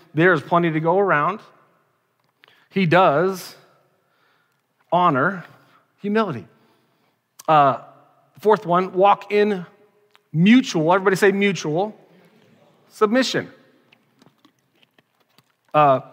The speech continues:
I think personally that we've gotten some of this authority stuff a little upside down at the church.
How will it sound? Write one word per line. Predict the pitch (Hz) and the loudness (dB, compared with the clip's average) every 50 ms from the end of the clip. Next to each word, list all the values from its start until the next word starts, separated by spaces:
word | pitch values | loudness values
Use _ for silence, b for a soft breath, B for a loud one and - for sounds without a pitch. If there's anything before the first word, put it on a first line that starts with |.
| - - _ _ _ _ _ _ _ _ _ _ _ _ _ _ _ - _ - | -20 -20 _ _ _ _ _ _ _ _ _ _ _ _ _ _ _ -8 _ 2
I | 165 185 180 | 2 2 2
think | - - 175 180 202 202 - | -2 -2 -2 -2 -2 -2 0
personally | - 190 185 - - 175 165 156 165 185 190 | 0 0 0 0 -4 -6 -6 -4 -4 -6 -6
that | 175 165 156 | -6 -6 -6
we've | 160 147 135 | -6 -4 0
gotten | 165 156 151 170 170 147 | 0 0 0 -2 -6 -10
some | - 175 165 | -10 -10 -8
of | 156 | -8
this | 151 139 - | -8 -10 -12
authority | 156 - 175 170 170 160 151 | -14 -12 -8 -8 -6 -6 -8
stuff | 139 - 175 165 160 - | -8 -6 -6 -6 -6 -6
a | 175 | -8
little | 165 160 139 127 | -8 -8 -8 -10
upside | 151 156 - - 170 165 165 160 | -12 -16 -12 -8 -8 -8 -6 -6
down | 170 160 170 185 190 | -6 -8 -8 -10 -12
at | 165 | -16
the | 143 | -14
church. | - 190 202 214 - - | -14 -14 -14 -14 -16 -20